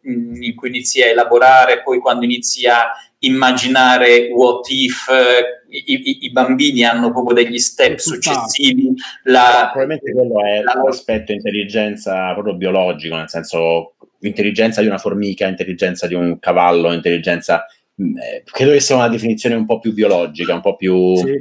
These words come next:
Speaker 2: manca tutto l'aspetto
Speaker 3: mm,
Speaker 2: della gira, del fare,
Speaker 3: direi
Speaker 2: del
Speaker 3: biolo-, biologia.
Speaker 2: risolvere.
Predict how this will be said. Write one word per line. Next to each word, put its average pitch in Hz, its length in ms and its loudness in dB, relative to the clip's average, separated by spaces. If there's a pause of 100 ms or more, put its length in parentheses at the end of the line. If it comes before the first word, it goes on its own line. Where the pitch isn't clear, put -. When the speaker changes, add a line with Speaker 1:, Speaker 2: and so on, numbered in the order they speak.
(320)
Speaker 2:
manca 151 280 -2
tutto - 180 -6
l'aspetto 170 320 -2
Speaker 3:
mm, - 20 -2
Speaker 2:
della 135 160 -4
gira, 127 300 -4
del 117 160 -10
fare, 117 400 -4
Speaker 3:
direi 117 220 4
Speaker 2:
del 127 80 -4
Speaker 3:
biolo-, 110 280 2
biologia. 107 220 0
Speaker 2:
risolvere. 98 640 -4